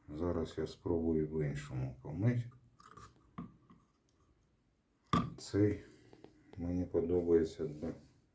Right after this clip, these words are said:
полірованих монет сучасних. Але є в мене і інший розчин. І щ-, інший розчин. Не пам'ятаю, як він називається, але він вже старенький.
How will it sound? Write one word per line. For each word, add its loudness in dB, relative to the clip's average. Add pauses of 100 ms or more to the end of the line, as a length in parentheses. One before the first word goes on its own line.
(120)
полірованих -2 (120)
монет 2
сучасних. -6 (1160)
Але 2
є 6
в 2
мене 0
і 2
інший -2
розчин. -6 (1800)
І -2 (100)
щ-, -6 (120)
інший 6
розчин. 4 (880)
Не -2
пам'ятаю, 2
як 2
він 0
називається, 6
але 2
він 2
вже 2
старенький. 4